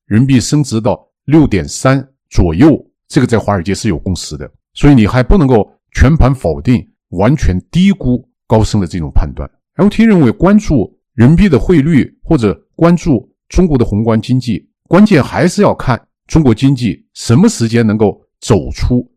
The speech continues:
通货紧缩这个泥潭，什么时候能够摆脱房地产危机，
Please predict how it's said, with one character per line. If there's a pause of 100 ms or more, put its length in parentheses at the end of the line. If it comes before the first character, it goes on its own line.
(120)
通
货
紧
缩
这
个
泥
潭， (240)
什
么
时
候 (200)
能
够 (200)
摆
脱 (180)
房
地
产
危
机，